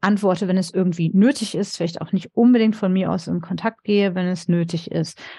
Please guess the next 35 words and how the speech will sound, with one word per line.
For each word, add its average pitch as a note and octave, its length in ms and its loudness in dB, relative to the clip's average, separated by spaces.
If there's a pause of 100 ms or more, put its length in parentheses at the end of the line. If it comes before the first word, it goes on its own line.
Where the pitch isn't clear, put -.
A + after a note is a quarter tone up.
(160)
ähm, E3+ 280 2
schon F3 240 -2
in F#3 220 2
irgendeiner F3 480 2
Form, D#3+ 460 2 (240)
äh, D#3 280 -2 (300)
höflich, A#3+ 600 0
äh, G3+ 460 0
bleiben F3+ 560 0
dabei, D3+ 500 2 (380)
aber E3 380 0 (240)
emotional F3+ 760 2
nicht G#3 320 2
öffnen. F3+ 600 0 (180)
Ich - 140 -10
bringe F3+ 260 4
mein E3 220 4
Herz D3+ 340 -2
sozusagen - 800 -6
in F3 180 4
Sicherheit G#3 640 4 (300)
und E3+ 440 0
die F3 100 4
andere F3 200 2
Person F3 320 2
rutscht E3+ 300 0
immer E3+ 160 2
so E3 60 4
ein D#3+ 40 4
bisschen D#3+ 240 0
an D3+ 160 2
mir D3+ 220 2
ab, - 180 -4
als - 300 -6
wär's - 460 -6